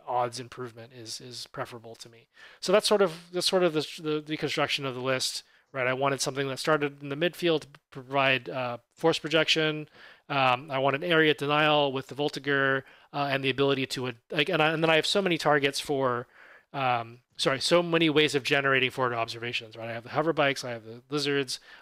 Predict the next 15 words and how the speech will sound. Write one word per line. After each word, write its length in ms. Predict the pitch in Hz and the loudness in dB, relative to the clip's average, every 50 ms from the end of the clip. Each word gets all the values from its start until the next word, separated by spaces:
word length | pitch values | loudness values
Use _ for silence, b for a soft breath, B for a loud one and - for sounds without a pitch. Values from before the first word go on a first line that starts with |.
| B | B
I 40 | 135 | -10
have 100 | 127 117 | -8 -8
the 60 | 123 | -8
Jerboa. 540 | 117 - 123 120 - 180 185 185 180 170 170 | -10 -8 -8 -4 2 4 6 6 6 6 4
I 120 | 170 151 | 4 4
even 240 | 160 175 185 165 170 | 4 4 4 4 2
use 200 | 156 156 156 147 | 2 2 2 2
the 140 | - 151 147 | 2 0 0
L 100 | 143 135 | 2 2
H 160 | 131 - - | 0 0 -2
T 440 | - - 185 185 190 196 196 202 196 B B B B B | -4 -2 -4 -2 -2 -2 -2 -4 -6 B B B B B
to 100 | - 147 | -10 -6
T 180 | - - 160 151 | -4 -2 -2 -2
D 160 | 143 160 180 | -2 -2 0
stuff, 520 | 170 - - 196 180 185 170 - - - | 0 2 2 2 2 2 0 -4 -12 -18